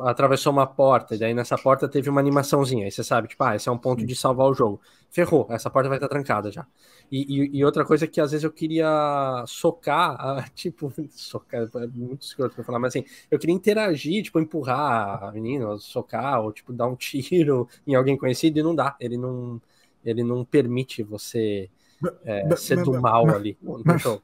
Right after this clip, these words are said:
Speaker 1: E eu, eu curto essas coisas aleatórias, às vezes, tipo, ah, do nada eu quero dar um, quero dar um
Speaker 2: Ah,
Speaker 1: soco
Speaker 2: tranquilo.
Speaker 1: nela.
Speaker 2: É.
Speaker 1: É, tipo, sei lá, só um empurrão, daí a pessoa devolve, sei lá, só pra ter um, não dá,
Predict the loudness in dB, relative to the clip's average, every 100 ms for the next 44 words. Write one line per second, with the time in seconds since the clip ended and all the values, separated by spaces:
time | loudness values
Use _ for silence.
0 | -2 2 4 6 4 4 2 0 0 0
1 | 0 0 0 2 2 0 2 2 0 -4
2 | -6 -4 -4 -2 0 0 2 0 0 -2
3 | -2 -6 _ -20 _ _ _ _ -2 0
4 | 2 2 2 2 4 2 2 -8 -18 _
5 | _ -6 -6 -6 -2 2 2 2 -2 0
6 | 2 4 4 4 4 2 2 -2 2 4
7 | 4 4 2 2 4 4 4 4 6 6
8 | 2 -8 -14 -6 -2 0 0 -4 -10 -2
9 | 0 0 0 0 0 -2